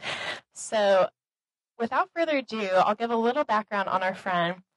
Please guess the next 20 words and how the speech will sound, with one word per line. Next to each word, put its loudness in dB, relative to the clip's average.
So 2
Wong 2
Vo, 2
fashion 0
blogger, 0
inspiration, -4
great -4
friend, -4
dog 0
lover. -2
She -2
and -2
I 2
and -8
Karen 0
actually -4
all 6
met -4
through -10
church. -4